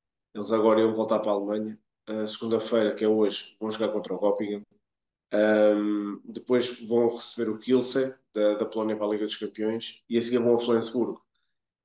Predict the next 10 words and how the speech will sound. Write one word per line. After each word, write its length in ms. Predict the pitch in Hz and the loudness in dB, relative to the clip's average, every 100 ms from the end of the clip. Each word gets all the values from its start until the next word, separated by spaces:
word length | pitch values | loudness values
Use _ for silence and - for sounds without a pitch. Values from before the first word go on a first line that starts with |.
| _ _ _ | _ _ _
Opa, 220 | - 107 95 | -8 -2 0
para 160 | 117 | 2
equipas 380 | 120 120 123 120 | 0 2 2 4
alemãs, 640 | 117 107 110 110 110 - - | 4 4 2 2 -2 -4 -6
e, 320 | 110 92 104 | -4 -4 -6
e 60 | 98 | -6
também 220 | 113 113 | 0 2
não 80 | 113 | 0
é 80 | |
fácil. 420 | 110 92 - - | -2 -8 -10 -14